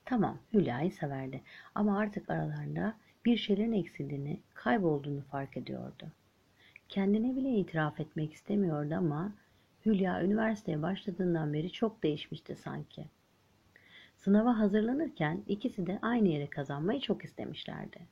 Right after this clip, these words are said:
Fakat olmamıştı. Eylül İzmir, Hülya ise Eskişehir kazanmıştı. Yollara ayrılırken ikisi de bir parçaların eksildiğini hissetmişti. Ama yeni arkadaşlar,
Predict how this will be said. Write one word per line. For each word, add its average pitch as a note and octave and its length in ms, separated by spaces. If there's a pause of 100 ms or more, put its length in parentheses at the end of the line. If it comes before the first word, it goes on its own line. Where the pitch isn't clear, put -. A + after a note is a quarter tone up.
Fakat - 360
olmamıştı. - 640 (880)
Eylül D#3 360
İzmir, D3+ 540 (400)
Hülya E3+ 320
ise A#3 340 (120)
Eskişehir G3 580
kazanmıştı. C#3 800 (1600)
Yollara A3 440
ayrılırken B3 800 (200)
ikisi G#3 380
de D3 220 (420)
bir B3+ 140
parçaların E3 640
eksildiğini D3+ 540
hissetmişti. - 640 (1040)
Ama D#3 200
yeni D3 300
arkadaşlar, - 840